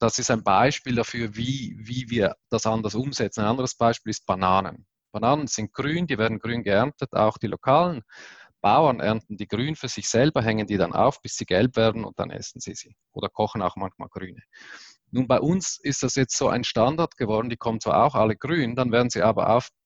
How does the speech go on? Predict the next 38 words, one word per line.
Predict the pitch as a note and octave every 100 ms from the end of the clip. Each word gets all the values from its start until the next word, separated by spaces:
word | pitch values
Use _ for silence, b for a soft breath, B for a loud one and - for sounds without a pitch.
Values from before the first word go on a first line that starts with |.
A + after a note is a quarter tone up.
| -
auf | A#2 A#2+
den | - A2+
Punkt | - D3 - -
gereift. | G2 G2 C#3 F3+ - - - _ -
Jeder | A2 A2
Supermarkt | B2 - G#2 G2+ -
hat | -
seine | - G2 G#2
eigene | A2 F#2+
Farbskala. | - B2+ - - B2 A#2+ A#2+ B B B B B B _ _
Und | - C3+ -
dann | A#2 C3 B2+
kommen | B2+ A2+
sie |
in | A2+
den | G#2 G2 - _ -
Vertrieb | A#2 E3 G3
und | C#3
werden | B2 B2+
dann | A#2+
auch | A2+ A2+
schnell | - A2 A2
überreif. | - D#3 G#2 F#2 A#2+ D#3+ -
Und | A#2+ A#2
wir | A#2+
sagen, | A#2 G#2+
das | G#2
brauchen | - A2 D3 -
wir | D3+
eigentlich | G#2 B2 D3+
nicht. | G#2+ C#3 -
Wir | E3
liefern | A#2+ A#2 C3
die | B2+
grünen | A2+ A2 A2+
Bananen | G#2+ F#2+ F2 F2
nach | F#2+ F#2
Hause. | F2+ G2 - -